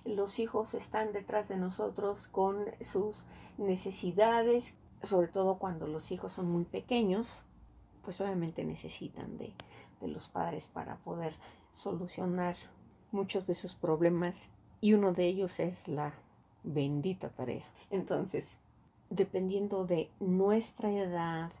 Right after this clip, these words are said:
nuestra actividad, el empleo en el que nos encontremos, eh, la profesión que desarrollemos, etcétera,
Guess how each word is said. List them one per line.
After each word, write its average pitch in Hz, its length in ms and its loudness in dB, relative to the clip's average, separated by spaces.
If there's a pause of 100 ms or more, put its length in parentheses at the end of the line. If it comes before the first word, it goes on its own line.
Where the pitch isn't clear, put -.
(800)
nuestra 202 880 4
actividad, 160 1000 -2 (840)
el 196 160 8
empleo 208 420 4
en 226 120 4
el 214 140 0
que 180 100 -6
nos 170 260 -4
encontremos, 175 840 -4 (500)
eh, 190 260 2
la 185 220 -2
profesión 196 560 -2
que 233 100 -2
desarrollemos, 175 1160 -2 (240)
etcétera, 208 640 -2